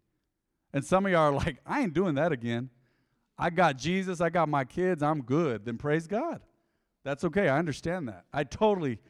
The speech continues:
I can see that. But look, if you're believing God for a husband or wife, that's in your future.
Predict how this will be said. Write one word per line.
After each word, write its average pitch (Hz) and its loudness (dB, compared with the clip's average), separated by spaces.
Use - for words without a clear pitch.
I 165 2
can 156 2
see 190 2
that. 135 4
But 175 -4
look, 180 2
if 151 -2
you're 233 6
believing 220 2
God 220 4
for 202 2
a 170 6
husband 214 4
or 196 2
wife, 208 2
that's 147 -4
in 165 -4
your 156 -4
future. 165 -14